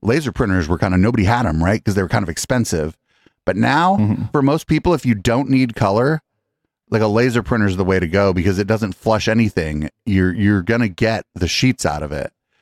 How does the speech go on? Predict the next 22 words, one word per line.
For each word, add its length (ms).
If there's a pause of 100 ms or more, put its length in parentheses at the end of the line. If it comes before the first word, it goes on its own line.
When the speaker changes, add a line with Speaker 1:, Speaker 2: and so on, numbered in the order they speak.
(100)
Speaker 1:
It's 160
just 240
gonna 180
be 140
more 320
expensive. 680 (1080)
And 220
not 220
e-, 100
you 80
could 140
still, 180
you 120
get 100
a 40
laser 280
printer 240
for 120
a 40
hundred 260
twenty 220
bucks 480